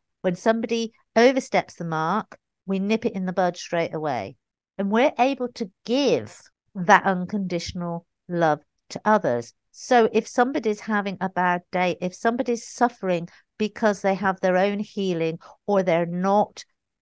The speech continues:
giving to themselves, we don't take it personally. We're not playing tug of war. We recognize instantly, "Ah,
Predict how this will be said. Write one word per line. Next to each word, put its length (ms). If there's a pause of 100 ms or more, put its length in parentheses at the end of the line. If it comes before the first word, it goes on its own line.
giving 520
to 140
themselves, 960 (320)
we 340
don't 300
take 320
it 120
personally. 800 (440)
We're 160
not 420
playing 600
tug 340
of 100
war. 540 (380)
We 160
recognize 920
instantly, 680
"Ah, 280